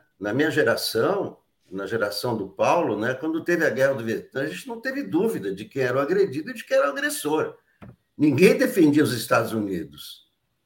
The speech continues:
na Guerra do Vietnã. Todo mundo defendia, todo, não tô falando de esquerda mais, tô falando, é, gente, tô falando de gente. As pessoas, é, defendiam,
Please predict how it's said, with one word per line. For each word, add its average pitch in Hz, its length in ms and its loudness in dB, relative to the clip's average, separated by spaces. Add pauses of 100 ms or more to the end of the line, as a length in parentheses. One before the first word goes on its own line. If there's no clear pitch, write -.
(140)
na 117 160 -2
Guerra 120 260 0
do 110 80 -4
Vietnã. 95 560 -4
Todo 233 200 -2
mundo 254 80 -6
defendia, 170 540 0
todo, 208 300 0
não 208 140 -4
tô 269 100 4
falando 254 240 0
de 233 80 -6
esquerda 139 680 2
mais, 95 440 -8
tô 127 120 -8
falando, 175 540 2 (880)
é, 113 180 -2
gente, 156 840 2
tô 127 120 -4
falando 143 240 0
de 143 80 -4
gente. 135 840 4 (1300)
As - 160 -12
pessoas, - 1000 4
é, 98 300 0
defendiam, 110 960 0